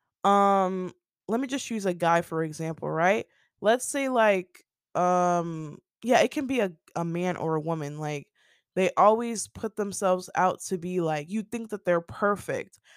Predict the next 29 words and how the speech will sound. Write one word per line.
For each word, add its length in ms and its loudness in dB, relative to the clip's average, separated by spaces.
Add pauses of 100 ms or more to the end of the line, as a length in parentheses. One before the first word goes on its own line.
(200)
but 80 -4
behind 380 0
closed 360 -2
doors, 380 2
they 140 -4
might 280 -2 (100)
actually 640 -2
be, 260 -2
like, 800 -2 (640)
you 140 -2
know, 320 4 (260)
a 120 6
bully, 1000 0 (320)
might 280 0
be, 160 -2
like, 220 2
super, 340 -6
super 360 -6
mean, 520 0
might 180 4
not 180 2
actually 420 -2
be, 240 -2
like, 460 2 (240)
who 220 -6
they're 220 4
proclaiming 720 -4
to 160 -4
be, 420 -2